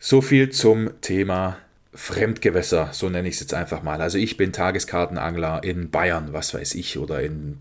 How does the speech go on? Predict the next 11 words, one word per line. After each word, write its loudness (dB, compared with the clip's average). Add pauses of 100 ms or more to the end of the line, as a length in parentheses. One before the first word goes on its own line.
Dresden 0
oder -6
keine -4
Ahnung -2
wo, -2 (680)
dann 0
darf 4
ich -8
das -6
nicht -6
tun. -6